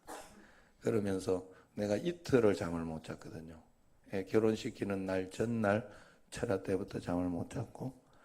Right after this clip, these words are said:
그 다음에 결혼시키고 와가지고 주일까지 거의 잠을 못 잤어요. 굉장히 피곤하더라고, 그때.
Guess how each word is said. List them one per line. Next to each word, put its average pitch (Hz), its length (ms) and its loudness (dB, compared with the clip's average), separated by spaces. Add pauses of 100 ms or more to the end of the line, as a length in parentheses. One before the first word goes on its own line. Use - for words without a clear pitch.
(240)
그 107 120 -6
다음에 104 260 2
결혼시키고 113 720 0
와가지고 104 920 0 (380)
주일까지 110 640 -2
거의 98 280 -2
잠을 85 260 -6
못 80 200 -12
잤어요. - 340 -18 (800)
굉장히 175 380 -10
피곤하더라고, - 720 -8
그때. - 220 -20